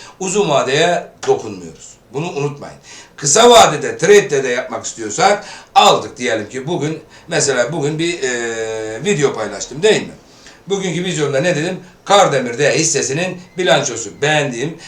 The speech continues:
ben zarar beklerken iyi geldi. Dedim ki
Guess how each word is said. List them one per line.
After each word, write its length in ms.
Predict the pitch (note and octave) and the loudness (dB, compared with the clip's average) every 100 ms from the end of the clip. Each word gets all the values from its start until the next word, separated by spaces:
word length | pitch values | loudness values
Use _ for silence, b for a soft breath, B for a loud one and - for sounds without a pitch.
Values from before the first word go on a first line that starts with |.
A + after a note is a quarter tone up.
| B | B
ben 160 | E3+ E3+ | -2 0
zarar 440 | - - F3+ E3 | 2 4 4 2
beklerken 640 | B2 A2+ A2 - E3+ E3+ - - | -2 -6 -8 -4 -4 -4 -8 -10
iyi 240 | F#3 D3+ A2 | -4 -4 -4
geldi. 520 | G2+ F#2+ D#3+ F#3 F#3+ B - | -6 -4 -2 -2 -4 B -8
Dedim 280 | E3 E3 C3+ | -4 -4 -4
ki 280 | B2 E3 | -2 -2